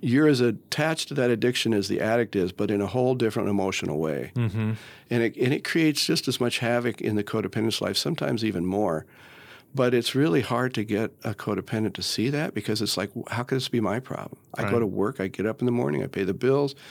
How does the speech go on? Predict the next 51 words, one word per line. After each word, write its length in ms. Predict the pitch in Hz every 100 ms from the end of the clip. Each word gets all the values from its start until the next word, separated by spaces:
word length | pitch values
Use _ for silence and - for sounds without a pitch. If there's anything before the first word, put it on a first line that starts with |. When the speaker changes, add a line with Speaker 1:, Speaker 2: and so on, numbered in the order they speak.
| - - - - -
Speaker 1:
You 100 | 143
know, 120 | 139
I, 400 | 110 123 - 120
I, 60 | 135 135 -
I 140 | 117
do 120 | 127 131
everything 300 | 131 120 113
right. 320 | 120 156 -
I'm 200 | - 104
not 160 | 165 117
the 80 | 98
one 140 | 87
with 100 | 78
the 60 | -
problem." 480 | - 110 - - -
And 100 | 117
so 200 | - 113
they 160 | 117
don't 240 | 139 143 -
see 220 | - 120
how, 340 | 104 107 104 - - - - -
um, 440 | 110 104 98 98 -
this 340 | 120 117 -
is 280 | 101 - - _ _ _ _ _
um, 440 | 101 101 85 76 -
impacting 480 | - 110 117 104 95
them 140 | 95 90
emotionally, 540 | 92 90 - - -
but 160 | - -
there's 200 | 110 101
a 60 |
whole 260 | 95 123 120
<laughs> 180 | - 117
science 500 | - 110 110 104 95
Speaker 2:
Mm-hmm. 80 | 110
Speaker 1:
behind 320 | 101 98 92
it. 80 | 78
And 120 | 90 - - - - - -
anyway, 240 | 151 139
so 160 | 131 127
my 140 | 120
mom 280 | 123 139 147
was 180 | 127 110
a, 80 | 104 - -
a 140 | 120
pretty 340 | 101 - 147 135
severe 380 | 123 113 107 107
codependent. 640 | - 107 98 113 104 98
She 200 | - 107
learned 340 | 101 104 107
about 400 | 101 95 95 82